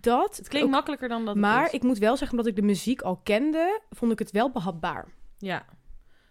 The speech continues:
Speaker 2: Ja, het is heel, het, eh, ja, het is vri-, eh, allemaal vrij logisch wel.
Speaker 1: Ja.
Speaker 2: Maar, n-, ja, de
Speaker 1: Nou,
Speaker 2: altpartijen
Speaker 1: ja.
Speaker 2: waren soms toch dat je er
Speaker 1: Nou, ik
Speaker 2: van
Speaker 1: vond de
Speaker 2: had.
Speaker 1: mezzo ook niet dat je van het, maar
Speaker 2: Maar ik hoor, ik had dus laatst een gesprek met iemand die Les Miserables heeft gedaan. En die zei,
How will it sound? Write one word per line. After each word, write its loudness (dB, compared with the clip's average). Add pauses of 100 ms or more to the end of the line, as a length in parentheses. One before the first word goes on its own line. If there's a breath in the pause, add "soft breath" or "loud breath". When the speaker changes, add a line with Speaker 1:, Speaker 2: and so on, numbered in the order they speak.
(100)
Speaker 2:
Ja, -8
het -10
is -14
heel, -12 (140)
het, -20
eh, -14 (280)
ja, -8
het -18
is -12 (140)
vri-, -18
eh, -12
allemaal -4
vrij -4
logisch -8
wel. -12
Speaker 1:
Ja. 0 (220 soft breath)
Speaker 2:
Maar, 4
n-, -8 (100)
ja, 2
de 4
Speaker 1:
Nou, 4
Speaker 2:
altpartijen 4
Speaker 1:
ja. 2
Speaker 2:
waren 0
soms -10
toch -14
dat -8
je -12
er -12
Speaker 1:
Nou, -12
ik -20
Speaker 2:
van 0
Speaker 1:
vond -2
de 2
Speaker 2:
had. 2
Speaker 1:
mezzo -6
ook -6
niet -8
dat -8
je -8
van -10
het, -8
maar -8 (100)
Speaker 2:
Maar -6
ik -2
hoor, 0
ik -8
had -4
dus -6
laatst -4
een -16
gesprek -12
met -10
iemand -10
die -10
Les -6
Miserables -4
heeft -6
gedaan. -6
En -8
die -6
zei, -6